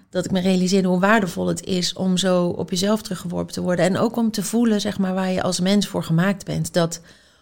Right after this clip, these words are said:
honger en kou, eh,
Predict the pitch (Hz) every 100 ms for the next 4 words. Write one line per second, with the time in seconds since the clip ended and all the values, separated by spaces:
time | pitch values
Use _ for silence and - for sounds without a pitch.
0 | _ 185 214 196 165 - 165 165 196 175
1 | 170 175 175 - _ _ _ _ _ _
2 | _ 170